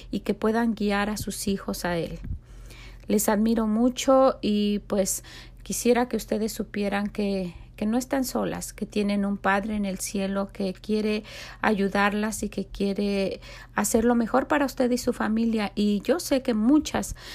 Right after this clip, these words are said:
muchas mujeres cristianas que son solas, que no tienen esposo, tienen una mejor relación con nuestro Padre Celestial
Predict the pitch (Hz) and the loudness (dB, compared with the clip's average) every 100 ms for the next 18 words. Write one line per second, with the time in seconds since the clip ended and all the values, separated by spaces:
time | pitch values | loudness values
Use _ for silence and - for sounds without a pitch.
0 | - - 277 - 277 247 233 233 220 233 | -4 4 6 8 6 6 4 4 2 0
1 | - 202 - 220 208 220 - 208 - 196 | -2 -4 -2 -2 0 -2 -4 -6 -2 -2
2 | 202 220 208 208 - 202 190 - 190 180 | 0 0 0 0 -2 -4 -4 -4 -4 -2
3 | 185 - 185 190 202 - 208 202 196 202 | -4 -6 -6 -4 -6 -2 0 0 0 0
4 | 196 185 - - 220 233 214 208 - 185 | 0 -2 -4 -2 -2 0 -2 -4 -4 -2
5 | 180 185 185 190 - 180 175 180 196 - | -2 -2 -2 -4 -6 -4 -2 -2 -4 -6
6 | - - - - | -8 -8 -8 -8